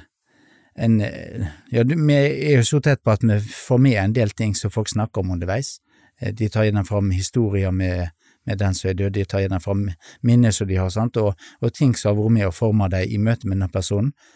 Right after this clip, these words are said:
Og så får vi lov å følge de gjennom prosessene, frem til kanskje en, er i en seremoni, og familien står kanskje selv og, og forteller minneord, og forteller, og lager et omriss av hvem denne personen var.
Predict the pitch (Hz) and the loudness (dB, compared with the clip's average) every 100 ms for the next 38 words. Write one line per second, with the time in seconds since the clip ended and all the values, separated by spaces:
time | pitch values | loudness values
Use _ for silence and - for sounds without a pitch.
0 | _ - 120 156 - 113 120 117 104 104 | _ -8 -4 -2 0 2 2 2 0 -4
1 | - 120 113 98 92 95 113 101 - 98 | -4 -2 0 0 -2 -2 0 -2 -4 -6
2 | 107 95 95 85 82 - _ _ _ 143 | -4 -4 -4 -4 -6 -10 _ _ _ -2
3 | 131 110 123 120 101 95 - _ _ - | 0 -2 -4 -4 -2 -4 -6 _ _ -6
4 | 110 98 92 98 98 98 135 - _ _ | -4 -2 -2 -4 -2 -2 -4 -8 _ _
5 | _ _ _ _ - 110 98 90 82 - | _ _ _ _ -10 -4 -2 -2 -6 -10
6 | _ _ _ - 113 113 98 92 87 85 | _ _ _ -6 0 0 0 -2 -4 -6
7 | - 101 90 - 101 _ _ - 110 - | -4 -4 -4 -10 -16 _ _ -6 -6 -4
8 | 101 110 95 92 95 92 87 _ _ - | -6 -2 -2 -4 -4 -6 -6 _ _ -12
9 | 104 120 - 127 95 90 90 - _ _ | -6 -4 0 0 2 0 -2 -4 _ _
10 | - 113 113 110 98 92 98 104 - 107 | -2 2 2 2 -2 -6 -6 -8 -6 -6
11 | 123 104 95 98 110 123 110 143 135 120 | -2 0 0 -2 2 2 2 2 0 2
12 | 104 90 107 98 - 101 104 104 92 90 | 0 -2 -2 -4 -2 -2 0 -2 -4 -4
13 | 113 101 95 123 | -4 -2 -2 -4